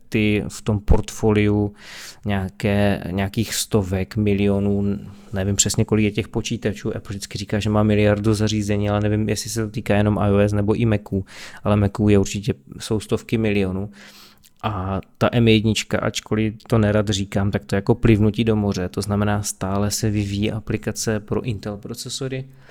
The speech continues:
A co se týče toho vícevláknového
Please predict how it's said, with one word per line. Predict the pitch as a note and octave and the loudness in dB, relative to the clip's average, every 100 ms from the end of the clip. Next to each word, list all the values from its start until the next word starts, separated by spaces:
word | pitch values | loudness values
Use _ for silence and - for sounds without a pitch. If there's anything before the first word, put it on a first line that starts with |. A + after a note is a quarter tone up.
| - - - - _ - | -20 -20 -20 -20 _ -10
A | A2 | -6
co | - | -4
se | G#2 A2 | -2 -2
týče | - G#2+ - G#2+ G#2 G#2 G2 | -4 -6 -4 -2 0 -2 -4
toho | G#2+ F#2+ G#2 | -6 -4 -6
vícevláknového | G2+ - G#2 G#2 F#2 A2 G2+ G2 G2 F#2+ G2+ G2+ G2+ | -4 -2 -2 -2 -4 -4 -2 -2 -2 -4 -2 -2 -4